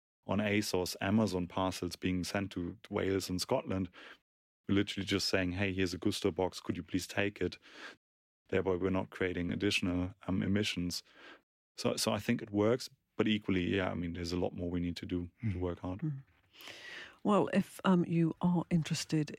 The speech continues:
Speaker 3: in, um, Gousto, uh, there will, of course, um, be a link from our website. Um, really interesting, um, to see how this is gonna affect, uh, supermarkets and food delivery space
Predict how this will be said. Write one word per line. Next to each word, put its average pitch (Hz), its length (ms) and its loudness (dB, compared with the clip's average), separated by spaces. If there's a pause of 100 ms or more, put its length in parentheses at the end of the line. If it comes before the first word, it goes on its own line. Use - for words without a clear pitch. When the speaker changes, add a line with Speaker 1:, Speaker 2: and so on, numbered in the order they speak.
Speaker 3:
in, 151 240 6
um, 151 240 6
Gousto, 160 420 2
uh, 170 60 4 (100)
there 170 200 6
will, 165 100 8
of 156 120 0
course, 160 400 0 (100)
um, 160 260 4
be 156 200 4 (100)
a 165 80 6
link 151 280 4
from 156 180 4
our 147 160 6
website. - 720 0 (1000)
Um, 156 100 4 (240)
really 185 300 6 (120)
interesting, 156 640 4
um, 151 200 6
to - 120 -2
see 151 420 4
how 143 180 2
this 151 140 -4
is - 40 -6
gonna 147 180 0
affect, - 480 -4 (200)
uh, 151 180 6 (120)
supermarkets 151 800 0
and 156 340 6 (460)
food - 280 2
delivery 160 380 4
space - 600 0